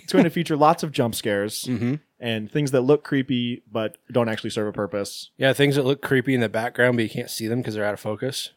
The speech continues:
Speaker 1: Yeah, and there will be no story whatsoever.
Speaker 2: No.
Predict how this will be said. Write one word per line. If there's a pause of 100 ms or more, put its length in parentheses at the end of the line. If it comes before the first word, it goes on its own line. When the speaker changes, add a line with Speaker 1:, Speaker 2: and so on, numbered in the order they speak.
Speaker 1:
Yeah,
and
there
will
be
no
story
whatsoever.
Speaker 2:
No.